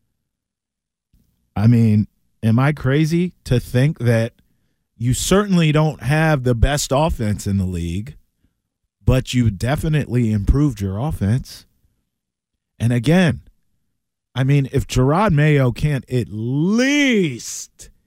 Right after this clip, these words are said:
keep the status quo of the defense going, keep this defense solid, they're gonna be healthy. You're getting guys back. You're getting Gonzalez back. You're getting Judon back.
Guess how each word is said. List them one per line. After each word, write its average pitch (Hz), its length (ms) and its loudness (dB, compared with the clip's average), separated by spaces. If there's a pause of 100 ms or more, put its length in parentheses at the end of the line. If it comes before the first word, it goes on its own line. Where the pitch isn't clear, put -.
(320)
keep 214 300 2
the 156 120 0
status 185 520 0
quo 202 380 2
of 123 60 -2
the 110 100 -4
defense 95 640 -8
going, 78 400 -6 (540)
keep 220 360 0
this 170 240 -2
defense 156 560 0
solid, 156 580 0
they're 131 120 -2
gonna 185 260 2
be 147 140 0
healthy. 180 440 0
You're 120 220 -4
getting 165 300 -2
guys 143 340 0
back. 131 480 -4 (400)
You're 131 140 0
getting 190 220 2
Gonzalez 135 720 2
back. 95 440 -4 (480)
You're 120 100 0
getting 170 240 2
Judon 113 520 0
back. 95 400 -6